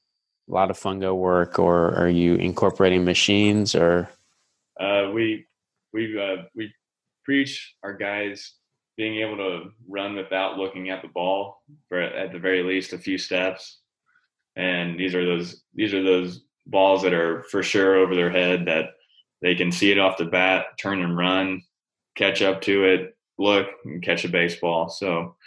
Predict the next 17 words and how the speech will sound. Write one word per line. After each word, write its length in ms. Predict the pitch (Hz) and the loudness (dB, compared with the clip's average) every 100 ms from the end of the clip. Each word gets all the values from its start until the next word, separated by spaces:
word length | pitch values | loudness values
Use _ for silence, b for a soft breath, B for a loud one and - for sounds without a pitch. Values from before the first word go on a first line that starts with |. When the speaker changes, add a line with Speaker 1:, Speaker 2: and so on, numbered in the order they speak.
| B B B _ | B B B _
Speaker 2:
uh, 500 | - 90 85 80 76 - _ _ _ _ _ _ _ | -2 2 2 2 0 -6 _ _ _ _ _ _ _
we 140 | 101 101 | -2 4
do, 380 | 104 98 90 - _ _ _ _ _ _ _ | 4 4 0 -4 _ _ _ _ _ _ _
it 120 | 92 | -4
starts 340 | - 104 101 98 | 2 2 2 2
with, 240 | 98 98 - _ - | -2 -2 -12 _ -8
starts 280 | - 110 107 | 2 2 4
with 160 | 104 | 0
drills, 640 | 92 104 107 107 104 - - | 2 4 6 6 4 0 0
over 160 | 101 | 0
the 100 | 98 | 2
head 240 | 101 101 98 | 2 2 2
drill. 540 | 101 101 98 98 95 | 0 2 4 2 2
We 100 | 92 | 0
have 200 | 95 92 | 2 2
guys 400 | 95 92 95 92 | 2 4 2 0
who, 240 | - 92 | -2 -2